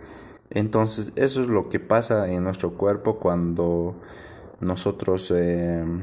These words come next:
calentamos. También pasa lo mismo con la respiración. La respiración,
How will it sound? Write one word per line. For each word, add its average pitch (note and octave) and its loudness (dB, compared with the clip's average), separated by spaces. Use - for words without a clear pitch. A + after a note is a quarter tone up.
calentamos. F2 0
También G2+ 0
pasa G2+ 4
lo F2 2
mismo A2 0
con E2 -2
la E2+ 2
respiración. F2 -2
La F2 2
respiración, F2+ 0